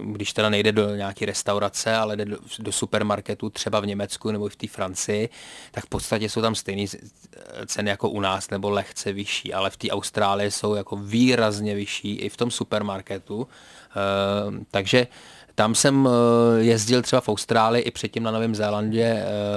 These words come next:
stopem v podstatě a bydlel jsem pod stanem. A jenom ve velkých městech, eh, jsem bydlel v hostlech samozřejmě,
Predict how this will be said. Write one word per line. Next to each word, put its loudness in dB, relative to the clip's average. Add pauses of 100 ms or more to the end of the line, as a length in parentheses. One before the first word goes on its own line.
(760)
stopem 0
v -16
podstatě -4
a -4
bydlel -2
jsem -2
pod -8
stanem. -2
A -2
jenom 4
ve 4
velkých 2
městech, 0 (560)
eh, 0
jsem -2
bydlel 2
v -6
hostlech -4
samozřejmě, -6